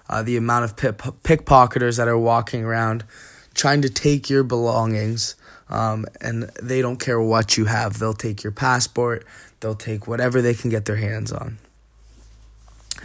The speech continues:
So that's number one. Number two, when they come up to you, you're gonna be, you're gonna be tempted to talk to them, say no, back off,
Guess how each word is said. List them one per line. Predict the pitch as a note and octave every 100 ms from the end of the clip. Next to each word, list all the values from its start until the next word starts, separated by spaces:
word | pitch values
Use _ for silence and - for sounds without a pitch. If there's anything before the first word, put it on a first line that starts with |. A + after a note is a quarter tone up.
| - -
So | -
that's | D3+ D#3+
number | D3 C#3
one. | B2+ G#2+ A#2+ - - _ _ _ _ _ - - - - _
Number | D3 D#3+ E3 D#3
two, | - C3 G#2+ G#2+ - - - _ _ _ _ _
when | C3 C#3+
they | C#3+
come | C#3+ D#3+ D#3+
up | D3 -
to | D#3+
you, | D#3+ F3+ F3 _ _ - - B2 A#2 A#2 - _ _ _ - - - - - _
you're | C3 C#3
gonna | C#3 E3
be, | D#3 D#3+ C#3+ -
you're | C3 C3+
gonna | D#3+
be | D3+
tempted | - C#3 C#3+ D3+ D3
to | C#3
talk | A2+ C3 C3 -
to | C3+
them, | C3 B2+
say | A#2 C3 A#2+
no, | A#2 C3 B2+ C3
back | A#2 B2 A2+ C3
off, | B2+ B2 B2 -